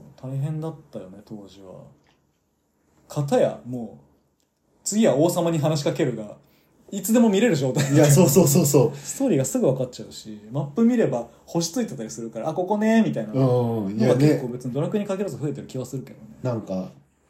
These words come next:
Speaker 2: かといってさ、
Speaker 1: うん。
Speaker 2: 別のその家とかに入っても、
Speaker 1: うん。
Speaker 2: あんまり何にもなくて、
Speaker 1: うん。
Speaker 2: マジでその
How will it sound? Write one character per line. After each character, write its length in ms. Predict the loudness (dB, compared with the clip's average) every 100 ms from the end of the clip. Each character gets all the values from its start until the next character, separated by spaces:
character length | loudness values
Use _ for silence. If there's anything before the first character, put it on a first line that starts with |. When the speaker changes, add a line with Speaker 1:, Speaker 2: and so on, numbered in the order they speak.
| _ _ _ _ _ _ _
Speaker 2:
か 100 | 0
と 140 | 2
い 60 | 0
っ 20 |
て 180 | -2 -8
さ、 200 | -6 -6
Speaker 1:
う 20 | -4
ん。 220 | -6 -10 _ _ _ _ _ _ _ _ -2
Speaker 2:
別 260 | -2 2
の 180 | 2 2
そ 120 | 2
の 160 | 2 2
家 220 | 4 4
と 100 | 4
か 120 | -4
に 80 | -8
入 120 | -8
っ 40 | -8
て 120 | -10
も、 260 | -10 -12 -14
Speaker 1:
う 40 |
ん。 280 | -12 -12 -12 -4
Speaker 2:
あ 80 | -2
ん 120 | 2
ま 120 | 0
り 120 | 2
何 200 | 4 6
に 80 | 6
も 100 | 4
な 80 | 2
く 80 | -2
て、 200 | -10 -8
Speaker 1:
う 120 | -4
ん。 300 | -2 -2 2
Speaker 2:
マ 100 | 4
ジ 120 | 4
で 240 | 2 0 -2
そ 160 | 2
の 280 | 2 2 -4